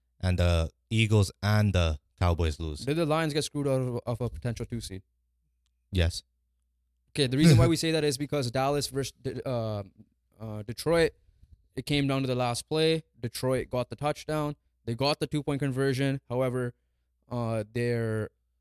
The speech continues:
Speaker 2: first of all, the de-, first debate is if that they should have went for the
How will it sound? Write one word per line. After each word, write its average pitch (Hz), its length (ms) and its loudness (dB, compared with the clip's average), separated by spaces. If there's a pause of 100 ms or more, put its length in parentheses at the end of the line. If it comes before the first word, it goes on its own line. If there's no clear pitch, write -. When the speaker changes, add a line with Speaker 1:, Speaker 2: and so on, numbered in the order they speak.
(420)
Speaker 2:
first 196 160 2
of 202 80 4
all, 190 60 4
the 160 100 2
de-, 143 200 0
first - 280 -2
debate 143 340 0
is 131 360 -2 (100)
if 123 240 -6
that 127 180 -4 (140)
they 131 100 -2
should 143 180 -4
have 131 80 0
went 135 160 -4
for 131 100 -4
the 120 180 -6